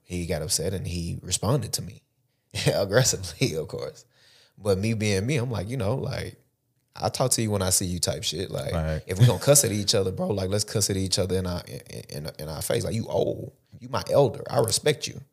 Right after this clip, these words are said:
Speaker 2: Right.
Speaker 1: Like, to me, like, you really are an elder. Like, i-, if anything, I'm not even really trying to get, like, aggressive with you and fight you. I'm more so, like, disappointed with you. I'm fucked up with you right
Speaker 2: Exactly.
Speaker 1: now. Like, you, you the one. You the one that I look, I look up to all them motherfuckers.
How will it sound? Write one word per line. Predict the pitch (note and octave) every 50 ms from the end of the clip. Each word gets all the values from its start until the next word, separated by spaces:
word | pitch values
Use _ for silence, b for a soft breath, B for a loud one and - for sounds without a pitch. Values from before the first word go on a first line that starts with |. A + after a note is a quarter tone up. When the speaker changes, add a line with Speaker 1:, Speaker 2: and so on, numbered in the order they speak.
| _
Speaker 2:
Right. | - F#2 E2+ D#2+ E2 - - _ _ _ _ -
Speaker 1:
Like, | - A#1 - - - - _ _ _ -
to | - A#2
me, | G2+ G2+ B2+ C#3+
like, | C3+ A#2 G2+ F#2+ F#2
you | A2+ A#2+ A2
really | G2 F2+ G#2+ A#2 G#2 G2+
are | G2+ G2 F#2+ F#2 F2+
an | E2+
elder. | G2 G#2+ G2 D#2+ D#2+ - - - _ _ _ _ _ _ _ _ _ _ _ _ _
Like, | - D2 C#2+ B1+ - - -
i-, | G#1+ G1+ -
if | - G2+ G#2 F#2+
anything, | B2+ D#3 E3+ D3 - A2 G#2 G#2 G#2
I'm | A#2+ E3
not | C#3 A2 A2+
even | B2 A#2 A2 F#2
really | G2 A#2 B2+ A2+
trying | G2 - - C3+ C3+ B2+
to | A2+
get, | G#2 G2 E2 -
like, | G2 F#2 F2
aggressive | F#2 D#2+ E2+ F#2 A2 G#2+ - F2+
with | F#2 F#2+ -
you | F#2 E2+
and | E2+ F#2
fight | - A2+ A2 G#2+ -
you. | - - -
I'm | - B2
more | A2+ G#2+ A#2+ B2
so, | - - - -
like, | A#2+ A2+ G2
disappointed | G2+ A2+ - - - - - E2 D2+ G#2
with | G2 F2+ -
you. | F#2
I'm | A2
fucked | B2 - - B2+ - -
up | E2+ D#2
with | - A#2 - -
you | - - - _ _ -
right | - F2+
Speaker 2:
Exactly. | F2 F2+ G2 G#2 - -
Speaker 1:
now. | F2+ C#2 A#1+ - b b b b b b
Like, | - B1 - G1+ - - - _ -
you, | G#2 C3+ F#3+ F3 G2+
you | G#2 E3
the | G3+ -
one. | - - B2 G3+ - A#2+ G#2+ - - - _ b b b b b b
You | - - F#2
the | C3
one | C3 C3+ C3
that | B2 B2+
I | B2 A#2+
look, | C3 D#3 -
I | -
look | F#3 G3+ G3+ -
up | G3+ G3 -
to | - -
all | - D#3+ G3 G#3+
them | G#3 F3+ D3+
motherfuckers. | F3+ - G#2+ A2+ - - G#2 - - - - -